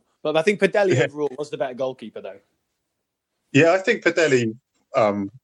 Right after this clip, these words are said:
Speaker 2: I, I quite liked having him in goal because I always felt like Torino had several players in their lineup that liked upsetting the odds, and he was one of those. You felt like, yeah, he might chuck one in against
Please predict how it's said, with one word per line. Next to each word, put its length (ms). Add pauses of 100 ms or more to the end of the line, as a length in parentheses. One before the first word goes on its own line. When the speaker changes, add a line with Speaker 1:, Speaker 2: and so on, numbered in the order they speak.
Speaker 2:
I, 60
I 240
quite 240
liked 260
having 300
him 160
in 80
goal 260
because 240
I 80
always 280
felt 240
like 220
Torino 340 (720)
had 220 (320)
several 520
players 380
in 140
their 180
lineup 380
that 200
liked 380
upsetting 500
the 120
odds, 420 (120)
and 360
he 160
was 160
one 140
of 100
those. 480 (240)
You 80
felt 340
like, 180
yeah, 140
he 140
might 240
chuck 240
one 140
in 120
against 460